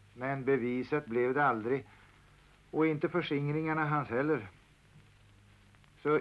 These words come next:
in i kyrkan tar vi honom inte, och det har de redan fått veta vid bruket. Utan vi tar och svänger förbi porten och går rätt ut på kyrkogården med liket.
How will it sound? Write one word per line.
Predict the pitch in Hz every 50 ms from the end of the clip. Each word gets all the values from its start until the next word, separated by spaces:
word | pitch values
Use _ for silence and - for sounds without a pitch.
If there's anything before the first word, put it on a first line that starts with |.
| - -
in | 156 175 175 175 175
i | 175 170
kyrkan | - 175 175 147 123 117 - - 160 165 160 147
tar | - 123 120 120 120
vi | 117 123 135
honom | 135 135 135 131 120
inte, | 95 78 - - 113 113
och | 110 113 123 117
det | 139 147 139
har | 139 143 135
de | 143 139
redan | 135 135 123 127 123 117
fått | 135 131 -
veta | 127 127 110 104 - 131
vid | 139 135 113
bruket. | 113 107 98 92 - - 92 - - - - _ - - - - - - - - - - - - - - - - - -
Utan | - 117 143 143 170 170 170
vi | 170 180 170
tar | - 156 151 151
och | 151 151 -
svänger | - 139 151 151 151 147 -
förbi | 143 139 123 113 147 165 180 170
porten | - 123 147 156 151 - - 165 156 147
och | 139 131 113
går | 117 127 131
rätt | 123 143 156 160 160 - - - -
ut | 131 139 139 135 -
på | - 147
kyrkogården | 131 - 117 117 120 117 101 113 123 123
med | 120 113 101
liket. | 98 98 92 - 98 92